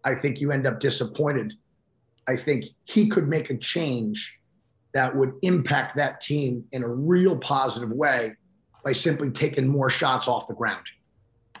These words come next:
right? If he's gonna take a fifteen yarder and he's got that kind of heat to overpower a goalie,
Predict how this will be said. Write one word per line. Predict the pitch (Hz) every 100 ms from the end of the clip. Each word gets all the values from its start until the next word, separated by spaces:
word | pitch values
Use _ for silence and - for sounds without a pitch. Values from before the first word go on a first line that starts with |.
| -
right? | 180 165
If |
he's | 139
gonna | 196 196
take | - 180
a | -
fifteen | - - - 160 147
yarder | 143 143 123 117 -
and | 117
he's | 139
got | - 143 -
that | 143 -
kind | 139 139
of | 110
heat | - 156
to | - -
overpower | 156 143 127 135 127 120
a |
goalie, | 131 151 123 107